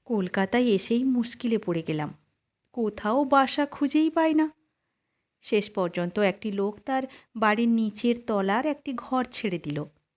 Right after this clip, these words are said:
ফ্যামিলি আনা হলো না, স্ত্রী আর মেয়েকে পুরুলিয়ায় রেখে একলা বাসায় উঠলাম। বাড়িওয়ালার নাম অক্ষয় মণ্ডল। বাড়িটি দোতলা, নিচের তলা দুটি ঘর, উপরে দুটি, যাতায়াতের রাস্তা আলাদা।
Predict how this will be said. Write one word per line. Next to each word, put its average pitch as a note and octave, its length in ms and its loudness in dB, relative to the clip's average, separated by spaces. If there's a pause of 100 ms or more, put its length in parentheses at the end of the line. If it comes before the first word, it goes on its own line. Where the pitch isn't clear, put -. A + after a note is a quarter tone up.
(340)
ফ্যামিলি E3+ 580 -6
আনা F#4 260 -2
হলো D#4 300 0
না, G#3+ 300 0 (280)
স্ত্রী A3 480 -6
আর D#4 180 -2
মেয়েকে C4 420 0
পুরুলিয়ায় B3 580 -2
রেখে A#3 380 -2
একলা C4+ 420 0
বাসায় E3+ 360 -2
উঠলাম। D3+ 380 -8 (680)
বাড়িওয়ালার F#4+ 580 2
নাম G4+ 220 -4
অক্ষয় F4+ 360 -2
মণ্ডল। F#3 360 -4 (680)
বাড়িটি F3 360 -4
দোতলা, G#3+ 500 -2 (500)
নিচের C#4+ 300 0
তলা F4 200 0
দুটি D#4+ 300 -2
ঘর, A4 340 -2
উপরে B3 280 0
দুটি, - 380 -6 (360)
যাতায়াতের E3+ 640 -4
রাস্তা E4+ 320 -2
আলাদা। C#4+ 340 2